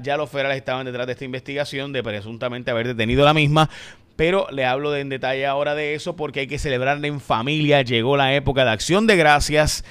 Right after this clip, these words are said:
y deja que Martins cocine para tu grupo, para tu gente. Pregunta, hay combos para diez, para veinte y para cincuenta personas en Martins. Barbecue en tu Martins favorito. Martins Barbecue es el mejor y más sabroso pollo asado de Puerto Rico,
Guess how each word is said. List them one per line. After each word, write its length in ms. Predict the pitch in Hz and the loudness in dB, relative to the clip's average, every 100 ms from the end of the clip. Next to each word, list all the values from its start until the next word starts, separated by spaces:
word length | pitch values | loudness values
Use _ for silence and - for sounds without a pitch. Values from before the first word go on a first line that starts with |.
| - - - - | -18 -20 -16 -10
y 180 | 98 | -4
deja 280 | 98 151 165 | -2 0 -2
que 140 | 156 151 | -4 -4
Martins 600 | 143 147 127 151 147 - | -2 -4 -6 -8 -10 -6
cocine 600 | 165 165 - 139 143 143 | -6 -4 -6 -8 -6 -4
para 280 | 131 127 113 | -2 -2 -4
tu 180 | 120 | -6
grupo, 360 | 135 170 151 113 | -2 -2 0 -2
para 240 | 107 101 | -2 -2
tu 100 | 110 | -6
gente. 400 | 110 143 139 110 | -6 -6 -6 -6
Pregunta, 560 | 104 127 160 160 107 95 _ - _ - | -4 -4 -4 -6 -6 -6 _ -20 _ -6
hay 160 | 135 | -6
combos 300 | 131 156 147 | -4 -4 -4
para 300 | - 127 101 | 0 0 0
diez, 340 | 98 127 156 151 | -2 -2 -2 -2
para 320 | 131 117 98 | -2 -2 -2
veinte 360 | 127 160 156 143 | -4 -4 -6 -6
y 40 | |
para 220 | 139 131 | -2 -2
cincuenta 640 | 120 131 117 160 208 226 208 | -2 -6 -8 -4 -4 -2 -2
personas 420 | 156 147 143 139 | -4 -6 -6 -6
en 100 | 127 | -6
Martins. 720 | 113 147 165 - 165 156 - - - - - | -4 -4 -4 -6 -10 -10 -16 -20 -20 -20 -8
Barbecue 560 | 120 151 160 151 151 - | -2 0 0 -2 -4 -4
en 200 | 156 165 | -6 -8
tu 140 | 160 147 | -8 -6
Martins 440 | 139 139 147 139 | -6 -6 -8 -6
favorito. 440 | 135 117 110 101 | -2 -2 -2 -4
Martins 340 | 95 127 160 156 | -6 -6 -8 -4
Barbecue 360 | 180 202 175 | -2 -2 -4
es 60 | 151 | -6
el 60 | 143 | -6
mejor 240 | 139 147 | -6 -6
y 60 | 147 | -6
más 140 | 143 | -6
sabroso 300 | 143 139 139 | -6 -6 -6
pollo 220 | 127 135 | -2 -2
asado 320 | 113 147 151 | 0 0 0
de 80 | 147 | 0
Puerto 300 | 131 135 147 | -2 -4 -4
Rico, 360 | 139 123 131 | -6 -4 -4